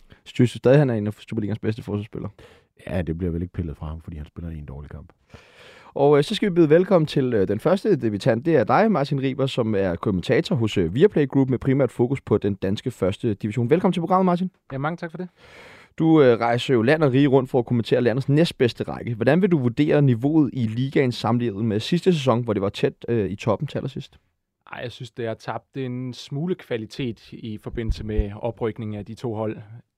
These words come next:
Speaker 3: De, øh, de var rigtig gode, både Lyngby og A C Horsens, men, øh, fortsat højt niveau. Det må vi give ros for til landets næstbedste række.
Speaker 1: Velkommen til dig, Martin. Og, øh, som den sidste debutant er jo en, som fast lytter af programmet godt kender lidt. Det er nemlig producer Kasper, som har fået den sidste mikrofon i studiet, øh, i dag. Velkommen til dig, Kasper.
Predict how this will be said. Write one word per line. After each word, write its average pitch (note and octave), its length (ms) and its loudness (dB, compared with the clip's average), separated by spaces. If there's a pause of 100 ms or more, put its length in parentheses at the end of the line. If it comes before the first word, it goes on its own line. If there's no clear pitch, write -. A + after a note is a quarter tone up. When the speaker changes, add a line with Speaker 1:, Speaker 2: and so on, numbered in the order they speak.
Speaker 3:
De, B2 140 -6
øh, G#2+ 280 -4 (440)
de C3+ 80 0
var A#2+ 180 6
rigtig A2 240 0
gode, A2+ 200 0
både G#2+ 220 2
Lyngby A2 320 -2
og G#2+ 140 0
A G#2 40 -4
C - 160 -8
Horsens, G#2+ 500 -6
men, A2+ 200 0
øh, A2 200 0
fortsat D3+ 500 2 (140)
højt C3+ 220 2
niveau. A#2 240 -2 (340)
Det B2+ 220 4
må A#2 100 0
vi A2 80 -6
give A2+ 200 -2
ros B2 220 -4
for A2 120 -6
til G#2+ 180 -8
landets A2 220 -4
næstbedste A2+ 360 -10
række. G#2+ 160 -14 (420)
Speaker 1:
Velkommen C#3 240 2
til C#3 60 2
dig, D3 120 2
Martin. D3+ 260 0 (300)
Og, C3 280 6
øh, B2 140 8
som C#3+ 340 2
den C3+ 200 2
sidste G#3 340 -2
debutant B2+ 500 2
er B2 80 4
jo C#3+ 100 8
en, C#3+ 160 2
som A2+ 220 2
fast B2+ 300 2
lytter B2 140 6
af G#2 60 4
programmet G#2 320 -2
godt F#2+ 160 -2
kender G#2 220 -2
lidt. G2+ 160 2
Det C3+ 80 6
er C3+ 40 6
nemlig C3+ 220 2
producer C3 360 0
Kasper, A#2 360 2
som A#2 140 0
har G#2+ 80 2
fået A2 160 2
den B2 80 2
sidste B2+ 280 2
mikrofon A#2+ 500 4
i A2 100 4
studiet, A#2 580 2
øh, F#2+ 160 4
i F#2+ 40 -2
dag. G#2+ 240 2
Velkommen E3+ 320 4
til D3+ 100 0
dig, E3 180 4
Kasper. D#3+ 340 2